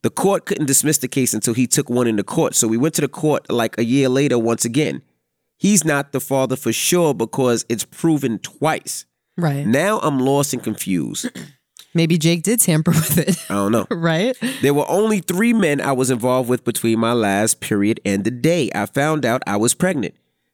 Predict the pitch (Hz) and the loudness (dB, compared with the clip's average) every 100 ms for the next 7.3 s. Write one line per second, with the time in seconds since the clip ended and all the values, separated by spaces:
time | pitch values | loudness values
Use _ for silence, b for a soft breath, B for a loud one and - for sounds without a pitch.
0 | _ - 190 220 - 165 - 110 143 143 | _ 0 2 2 0 -2 0 2 4 4
1 | - 143 139 131 127 120 107 127 135 135 | 2 -2 -2 0 -2 0 -2 0 -2 -2
2 | - 123 127 127 107 110 127 127 123 - | -4 -2 0 0 0 2 2 2 0 -2
3 | - 127 131 131 107 120 - 117 - 123 | 0 2 2 0 0 -2 0 -2 0 -2
4 | 127 143 - _ 349 196 262 294 311 311 | 0 -2 -4 _ 2 4 4 2 2 2
5 | 311 - 370 226 135 151 _ _ _ _ | 2 0 0 2 0 -2 _ _ _ _
6 | - 131 131 113 113 98 101 90 90 - | -2 2 2 2 2 2 2 2 0 -2
7 | 80 - 82 | -2 -2 -4